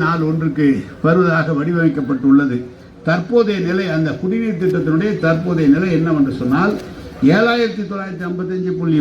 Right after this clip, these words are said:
மூணு ஏழு கோடிக்கு தயாரிக்கப்பட்டு ஊரக ப-, ஊரக பகுதிகளுக்கு ஒன்றிய அரசின் பங்களிப்பு தொகையாக ரெண்டாயிரத்தி இருநூத்தி எண்பத்தி மூணு புள்ளி நாலு ஒண்ணு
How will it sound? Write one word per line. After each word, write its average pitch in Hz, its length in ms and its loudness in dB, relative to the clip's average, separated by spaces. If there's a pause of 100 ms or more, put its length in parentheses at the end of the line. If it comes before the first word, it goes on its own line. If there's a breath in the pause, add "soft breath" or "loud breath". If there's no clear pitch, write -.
மூணு 180 240 4
ஏழு 160 120 2 (100)
கோடிக்கு 185 320 -2 (100)
தயாரிக்கப்பட்டு 165 680 -2 (580)
ஊரக 247 180 6 (140)
ப-, 185 260 -4 (580)
ஊரக 233 200 4 (120)
பகுதிகளுக்கு 185 460 -2 (100)
ஒன்றிய 220 320 -2
அரசின் 160 340 -4 (4000)
பங்களிப்பு 226 540 2
தொகையாக 190 460 -6
ரெண்டாயிரத்தி 202 560 -8
இருநூத்தி 185 420 -4
எண்பத்தி 180 360 -4
மூணு 196 200 0
புள்ளி 175 180 0 (100)
நாலு 185 240 0
ஒண்ணு 160 120 0